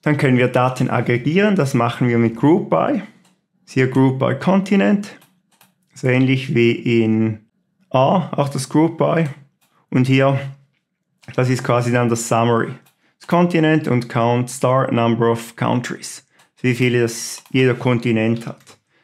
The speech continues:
Zählen wir, wie viele Länder jeder Kontinent hat.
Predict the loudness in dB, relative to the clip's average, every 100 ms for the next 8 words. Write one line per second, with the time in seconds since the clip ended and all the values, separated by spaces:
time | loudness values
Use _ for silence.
0 | _ _ -2 0 0 0 -2 -6 _ _
1 | -4 -4 -2 0 2 0 0 -2 -4 -10
2 | _ -6 -4 -6 -4 -4 -4 -6 -4 -6
3 | -10